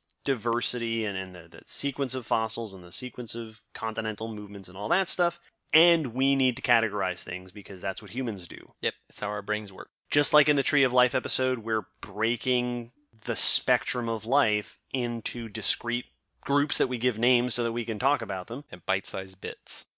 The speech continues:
Speaker 1: Bite-sized bits. We do the same thing with the geologic time.
Speaker 2: Mm-hmm.
Speaker 1: So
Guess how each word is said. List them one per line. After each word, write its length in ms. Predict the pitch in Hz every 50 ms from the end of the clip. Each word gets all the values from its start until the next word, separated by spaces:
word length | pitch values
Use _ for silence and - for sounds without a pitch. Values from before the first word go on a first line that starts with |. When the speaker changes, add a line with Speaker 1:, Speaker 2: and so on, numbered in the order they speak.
| _
Speaker 1:
Bite-sized 460 | - 110 107 107 - 120 120 117 110 113
bits. 280 | 147 151 135 - - - _ _ _ _ _ -
We 100 | 165 190
do 100 | 196 196
the 60 | 175
same 200 | - 185 175 165
thing 120 | 160 156 143
with 100 | 135 120
the 60 | 113
geologic 420 | 120 120 117 113 110 101 101 - -
time. 200 | - - - - _ _ _ _ -
Speaker 2:
Mm-hmm. 300 | 110 101 95 95 - 131 - _ -
Speaker 1:
So 240 | - - 98 -